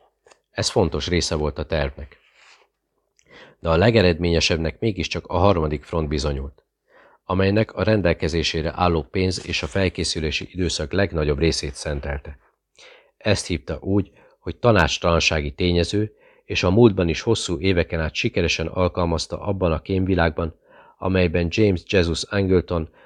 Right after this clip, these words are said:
az elődje a C I A-nál, még a füst és tükrök kifejezést használta erre a jelenségre. Jelen esetben ez a kifejezés a kokain szállítmányok titokzatos eltűnését jelentette. A rakományok a szállító eszközökkel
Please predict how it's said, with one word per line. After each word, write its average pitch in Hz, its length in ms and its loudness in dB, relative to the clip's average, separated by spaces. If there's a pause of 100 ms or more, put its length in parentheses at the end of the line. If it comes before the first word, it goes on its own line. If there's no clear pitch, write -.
(100)
az - 180 -12
elődje 95 400 2
a 78 40 0
C - 160 -6
I 98 120 0
A-nál, 95 480 2 (320)
még 90 220 -4
a 78 60 0
füst - 340 0
és - 180 -2
tükrök - 360 -4
kifejezést 82 640 0
használta 85 540 -4
erre 92 260 0
a 78 40 2
jelenségre. 73 720 -2 (840)
Jelen 90 340 2
esetben 98 500 0
ez 104 200 -2
a 87 60 0
kifejezés 98 640 0
a - 100 -10
kokain 95 360 -2
szállítmányok 85 720 -2
titokzatos 87 640 -4
eltűnését 80 680 -2
jelentette. 76 680 -6 (720)
A - 100 -6
rakományok 98 680 4
a 101 40 -6
szállító 87 520 2
eszközökkel 87 760 -2